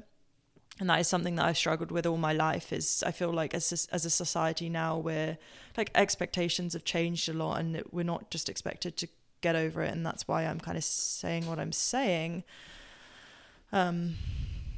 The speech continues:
but yeah, I do struggle with the kind of views and opinions that I formed when I was younger, and,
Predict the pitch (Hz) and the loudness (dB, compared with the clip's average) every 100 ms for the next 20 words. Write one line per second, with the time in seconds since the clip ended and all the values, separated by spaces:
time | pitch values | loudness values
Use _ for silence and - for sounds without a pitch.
0 | - 185 180 156 160 180 175 - 170 - | -4 0 4 4 2 0 -2 -2 -2 0
1 | 170 - 180 175 - - - - - _ | -2 0 0 0 -2 -2 -14 -20 -20 _
2 | _ _ _ _ _ _ 175 180 165 165 | _ _ _ _ _ _ -4 -4 -2 -4
3 | - - _ _ _ _ _ - - 180 | -6 -10 _ _ _ _ _ -14 -8 -6
4 | 160 160 - - 175 185 175 165 165 - | -6 -8 -16 -10 -4 0 0 0 -2 -2
5 | 165 160 160 - - 160 - 160 160 156 | -2 -2 -2 0 0 -2 -4 -6 -4 -4
6 | 160 - - - _ _ - - _ _ | -4 -4 -6 -10 _ _ -20 -20 _ _
7 | 180 170 160 160 180 190 175 165 156 156 | -4 -2 -2 -4 -2 0 0 0 -2 -4
8 | - 165 160 160 | -4 -4 -4 -4